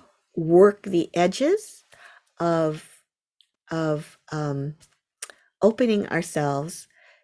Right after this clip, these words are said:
to more and more people who are attracted to our mission, our vision, and our programs,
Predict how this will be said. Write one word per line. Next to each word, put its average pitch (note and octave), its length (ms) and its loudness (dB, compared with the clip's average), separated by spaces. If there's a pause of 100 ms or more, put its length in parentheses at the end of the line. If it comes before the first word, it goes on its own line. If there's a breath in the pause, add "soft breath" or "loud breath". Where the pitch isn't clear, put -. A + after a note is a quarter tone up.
to F#3+ 120 0
more E3+ 420 2
and F#3 180 -2
more F3 200 -2
people G#3 560 -4 (320)
who F3 240 0
are D3+ 160 0
attracted - 680 -6
to F3 160 -2
our A2 100 -4
mission, D3 400 -2
our C#3+ 100 -4
vision, E3+ 420 -2
and C#3+ 140 -6
our A#2+ 140 -4
programs, A3 880 -4